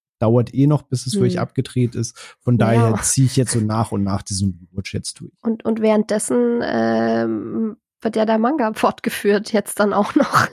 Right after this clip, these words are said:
Speaker 2: <laughs> weiter.
Speaker 1: Das
Speaker 2: Also,
Speaker 1: auch noch. Das
Speaker 2: ganz vorbei ist es ja dann eh schon wieder nicht.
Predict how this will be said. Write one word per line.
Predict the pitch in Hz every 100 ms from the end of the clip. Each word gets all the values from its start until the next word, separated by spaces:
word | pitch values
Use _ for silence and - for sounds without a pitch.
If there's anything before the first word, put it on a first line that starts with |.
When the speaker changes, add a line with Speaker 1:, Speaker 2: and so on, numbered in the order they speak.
| -
Speaker 2:
<laughs> | _
weiter. | - 220 - 226 - _ - 156 156 -
Speaker 1:
Das | 170 165
Speaker 2:
Also, | 160
Speaker 1:
auch | 160 -
noch. | 123 110 -
Das | -
Speaker 2:
ganz | - 294 -
vorbei | 294 269 269
ist | 277 285
es | 294
ja | 269
dann | 269 269
eh | - 359
schon | 466 - 220
wieder | 247 -
nicht. | 285 - 349 - - -